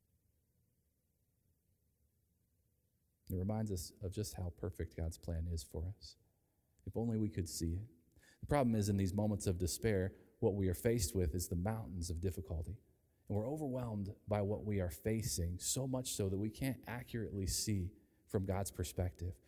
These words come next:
We can't accurately see the situation for what it is. And so all we can see are the difficulties and the bad choices that we have to make. But if we look to God and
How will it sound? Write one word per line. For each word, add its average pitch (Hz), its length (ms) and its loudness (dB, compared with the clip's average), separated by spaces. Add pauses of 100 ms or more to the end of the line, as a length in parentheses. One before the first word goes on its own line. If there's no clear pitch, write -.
(160)
We 117 60 2
can't 123 240 0
accurately 113 600 -2
see 117 200 4
the 95 100 -2
situation 104 600 0
for 101 120 -4
what 92 140 0
it 92 120 0
is. - 420 -8 (1400)
And 92 80 -2
so 95 380 2
all 107 240 2
we 104 100 2
can 92 200 0
see 117 280 0
are 98 80 4
the 90 120 0
difficulties 85 580 0
and 87 80 0
the 82 60 0
bad 92 220 0
choices 98 380 -2
that 90 100 -4
we 85 100 -2
have 82 100 -2
to - 80 -8
make. 87 240 -2 (1000)
But 92 100 4
if - 60 0
we 87 100 2
look 107 220 2
to 110 80 2
God 90 340 2
and 92 180 -2